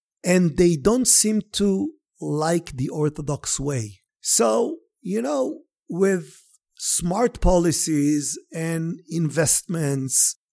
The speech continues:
it's possible that someday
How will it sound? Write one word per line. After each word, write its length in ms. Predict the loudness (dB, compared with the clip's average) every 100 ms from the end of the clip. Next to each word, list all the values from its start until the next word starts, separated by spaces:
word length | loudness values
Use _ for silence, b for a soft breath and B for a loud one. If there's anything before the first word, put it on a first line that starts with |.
| -6
it's 260 | -2 -2
possible 840 | -2 2 2 2 0 0 -2 -4 -4
that 180 | -4 -2
someday 840 | 0 0 -2 0 0 0 -2 -6